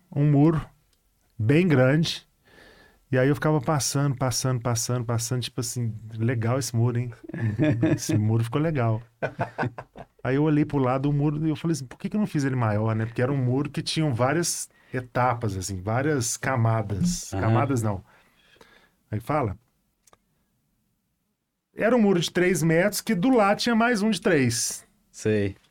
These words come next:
Speaker 2: É tipo entre as, a, a estrutura ali, né?
Speaker 1: Isso,
Speaker 2: Entre a,
Speaker 1: entre a estrutura
Speaker 2: a
Speaker 1: tinham
Speaker 2: fundação.
Speaker 1: vários muros.
Speaker 2: Aham.
Speaker 1: Eu,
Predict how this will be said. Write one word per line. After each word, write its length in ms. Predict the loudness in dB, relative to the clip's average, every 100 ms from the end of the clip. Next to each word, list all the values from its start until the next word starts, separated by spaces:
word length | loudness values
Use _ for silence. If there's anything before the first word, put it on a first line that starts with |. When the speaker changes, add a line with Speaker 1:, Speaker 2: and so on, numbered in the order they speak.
| -18 -6
Speaker 2:
É 80 | -2
tipo 260 | -2 0 0
entre 180 | 4 4
as, 160 | 4
a, 380 | 2 2 2 0 -4
a 80 | -4
estrutura 440 | -2 0 2 2
ali, 220 | 4 4
né? 120 | 4 4
Speaker 1:
Isso, 20 |
Speaker 2:
Entre 220 | 6 4
a, 60 | 4
Speaker 1:
entre 120 | 2
a 20 |
estrutura 440 | 0 -2 -2 -2 0
Speaker 2:
a 20 |
Speaker 1:
tinham 140 | 2
Speaker 2:
fundação. 80 | 4
Speaker 1:
vários 320 | 4 4 2
muros. 440 | 2 2 2 2 0
Speaker 2:
Aham. 320 | -2 -2 -2
Speaker 1:
Eu, 200 | -2